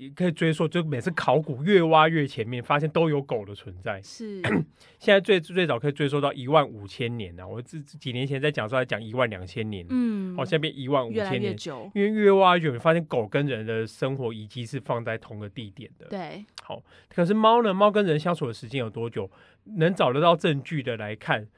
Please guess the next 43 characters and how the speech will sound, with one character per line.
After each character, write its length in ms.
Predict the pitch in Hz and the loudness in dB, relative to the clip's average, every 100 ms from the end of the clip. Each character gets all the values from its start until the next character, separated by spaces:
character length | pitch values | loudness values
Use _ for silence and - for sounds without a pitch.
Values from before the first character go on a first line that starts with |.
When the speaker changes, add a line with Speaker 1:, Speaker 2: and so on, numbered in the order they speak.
| _ | _
Speaker 1:
最 220 | - 180 143 | -2 -2 0
多 240 | 143 139 | -2 -2
大 100 | 143 | 0
概 140 | 131 | 0
就 80 | 131 | 0
七 320 | 123 - 135 | -6 -10 -10
千 180 | 127 120 | -6 -6
到 140 | 117 117 | -4 -6
九 200 | 101 90 | -8 -14
千 380 | - 107 107 | -12 -12 -10
年。 180 | 110 95 101 _ | -12 -12 -16 _
Speaker 2:
对。 380 | 208 175 156 196 | -10 -10 -12 -12
Speaker 1:
哦， 100 | 120 110 | -10 -10
七 260 | - 147 | -10 -12
千 180 | 123 131 | -8 -4
到 100 | 123 | 0
九 160 | 120 104 | 0 -2
千 160 | 113 | -4
年， 60 | 113 | -4
可 120 | 135 | -2
是 80 | 151 | -2
无 220 | 170 139 | -2 0
论 140 | 165 156 | 2 0
如 200 | 123 123 | -2 -2
何， 120 | 113 | -4
它 180 | 123 131 | 0 0
好 140 | 120 | 0
像 180 | 98 135 | -4 -6
没 140 | 123 123 | -4 -6
有 100 | 131 | -8
狗 280 | - 104 98 | -6 -8 -6
这 120 | 127 | -8
么 140 | 104 98 - | -8 -10 -14
久， 260 | 113 95 - _ | -14 -14 -18 _
Speaker 2:
嗯。 200 | 240 220 | -8 -4
Speaker 1:
哦， 40 | 127 | -4
没 100 | 131 | -4
有 60 | |
狗 160 | 127 107 | -6 -10
那 80 | 110 | -10
么 100 | 107 | -10
久。 140 | - - _ _ - _ | -14 -20 _ _ -20 _
那 260 | 190 196 | 2 2